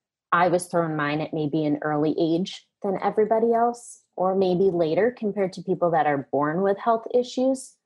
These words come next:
But I think we're all thrown hurdles. And this was just mine. And I had no other option but to accept it at that point. After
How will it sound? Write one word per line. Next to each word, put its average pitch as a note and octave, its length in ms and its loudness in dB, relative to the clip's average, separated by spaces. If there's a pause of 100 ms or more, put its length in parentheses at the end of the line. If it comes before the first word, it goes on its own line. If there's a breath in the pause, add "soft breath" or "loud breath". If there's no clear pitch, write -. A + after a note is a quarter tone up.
(280)
But A#3 100 4
I B3 80 4
think D4 320 0
we're - 220 -4
all E3+ 240 2
thrown D3+ 560 -4 (640)
hurdles. - 680 0 (800)
And E3 680 0 (400)
this G3+ 220 0
was G3+ 320 -2
just F#3 420 -2
mine. F3 460 -2 (220)
And D#3 680 -4 (1300)
I G3+ 80 4
had A3 260 2
no C4 160 2
other G#3+ 220 0
option E3 400 -4
but C#3+ 160 -2
to D3 140 -2
accept - 440 -4
it - 240 -6 (540)
at E3+ 140 0
that D3 260 0
point. - 400 -6 (880)
After G#3+ 640 2